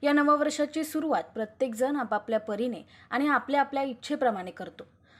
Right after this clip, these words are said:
अनेक भाविकांनी मंदिरात जात देवदर्शन करत नवीन वर्षाची सुरुवात केली आहे. त्यामुळे राज्यभरातील विविध मंदिरांमध्ये जात देवाचं दर्शन घेत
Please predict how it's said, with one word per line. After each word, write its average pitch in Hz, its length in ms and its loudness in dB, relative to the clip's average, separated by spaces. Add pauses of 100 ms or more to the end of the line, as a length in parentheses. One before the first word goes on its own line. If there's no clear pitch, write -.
(100)
अनेक 240 260 0
भाविकांनी 226 560 0
मंदिरात 214 480 -2 (100)
जात 214 200 -4 (160)
देवदर्शन 254 640 0
करत 233 260 -2 (140)
नवीन 220 280 -2
वर्षाची 233 480 -2
सुरुवात 247 360 0 (120)
केली 180 180 -10
आहे. 160 180 -12 (400)
त्यामुळे 294 280 6
राज्यभरातील 285 800 0
विविध 233 280 -2
मंदिरांमध्ये 240 800 -4
जात 240 200 -2 (360)
देवाचं 220 440 0
दर्शन 214 440 -2
घेत 208 160 -8